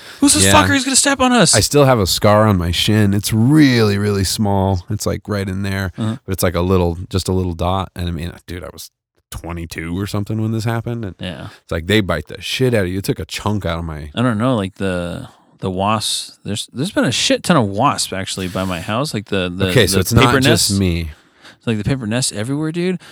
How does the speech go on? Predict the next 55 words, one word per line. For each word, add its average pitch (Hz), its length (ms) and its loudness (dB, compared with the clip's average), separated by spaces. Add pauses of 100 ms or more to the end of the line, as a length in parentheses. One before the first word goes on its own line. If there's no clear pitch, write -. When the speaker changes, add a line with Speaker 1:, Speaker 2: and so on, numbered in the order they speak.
(120)
Speaker 1:
And 110 140 -2
so, 113 160 2
like, 101 160 2
I 107 40 -2
have 123 180 0
that 104 240 -4
deck 147 240 -4
in 104 60 -6
the 82 80 -8
back, - 300 -10
you 92 60 -8
know, 98 180 -8
wood 92 280 -4
deck, - 320 -6
and 87 100 -8
they 85 80 -6
like 90 220 -8
to 95 260 -10 (240)
do 98 160 -8
off 87 140 -10
of 87 80 -10
wood 90 140 -10
structures. 107 580 -6 (160)
Speaker 2:
Mm-hmm. 85 140 -12
Speaker 1:
And 95 120 -6
I 135 60 0
found, 165 240 -4
like, 143 140 -6
three 160 280 -2
wasps, 123 540 -4
like, 85 220 -10
starter 123 440 -2
nests 202 520 -4 (600)
over 110 160 0
there. 98 240 0
So 131 140 -4
I - 20 -2
had 131 100 -4
to, 120 40 -8
like, 98 160 -4
run 135 260 0
to 101 60 -4
fucking 117 300 -6
Lowe's 117 380 0
and 98 120 -4
get 95 140 -8
some 90 500 -8 (260)
spray. 120 600 0 (180)
Speaker 2:
Yep. 110 160 -10 (560)
Speaker 1:
And 95 800 -2
sprayed 123 320 -4
those 110 180 -4
bitches 107 360 -6
down, 127 340 -4
and 101 80 -4